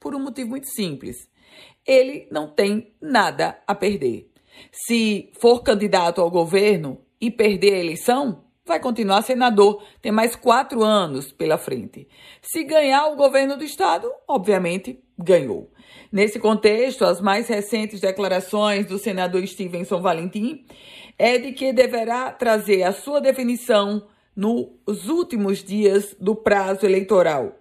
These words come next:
ou seja, lá no iniciozinho do mês de agosto. Embora articuladores e assessores próximos ao senador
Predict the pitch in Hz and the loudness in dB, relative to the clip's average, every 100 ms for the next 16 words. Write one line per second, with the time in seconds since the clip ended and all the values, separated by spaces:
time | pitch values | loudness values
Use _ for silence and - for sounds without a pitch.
0 | - 190 - 190 139 127 98 _ _ - | -6 -4 0 0 0 -6 -10 _ _ -4
1 | 151 180 262 320 269 233 247 247 196 165 | 0 2 0 -2 -2 0 -2 -4 -6 -4
2 | 180 185 - _ - 165 175 165 160 170 | -6 -6 -10 _ -8 -4 0 -2 0 0
3 | 156 151 117 82 - - - _ - _ | 0 0 -4 -6 -12 -20 -20 _ -20 _
4 | - 180 202 202 190 202 - 208 202 185 | -4 4 6 6 2 -6 -8 0 4 4
5 | 165 202 240 202 185 190 202 226 220 214 | 4 2 2 0 -4 -2 -2 -2 -4 -4
6 | 214 - 202 214 254 233 208 196 226 190 | -4 -4 0 2 0 -4 0 0 0 -2
7 | 185 180 185 185 | -2 2 2 0